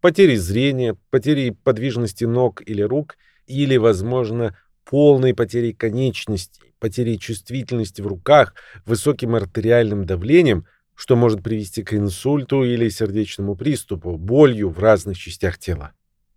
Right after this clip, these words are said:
Я спросила, можно ли как-то справиться с этим с помощью диеты и упражнений. В ответ она только повторила: "Диабет — прогрессирующее заболевание".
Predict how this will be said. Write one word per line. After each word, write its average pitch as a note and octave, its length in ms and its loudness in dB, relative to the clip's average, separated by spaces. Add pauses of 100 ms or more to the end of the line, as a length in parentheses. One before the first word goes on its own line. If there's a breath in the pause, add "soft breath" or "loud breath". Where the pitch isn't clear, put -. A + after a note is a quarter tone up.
(440)
Я D#2+ 240 -4
спросила, F#2+ 600 -2
можно G2 540 0
ли G#2 200 -6
как-то - 360 -10
справиться C#3 720 0
с F#2 120 -8
этим D3 260 -4
с - 80 -14
помощью C#3+ 640 -4 (300 soft breath)
диеты D3+ 640 0
и C#3+ 200 -6
упражнений. D3 840 0 (400)
В - 80 -10
ответ E2 400 0
она F2 180 0
только F2+ 300 -2
повторила: E2+ 640 -10 (400)
"Диабет — A#2 920 4
прогрессирующее B2 1300 -2
заболевание". D#2 680 -10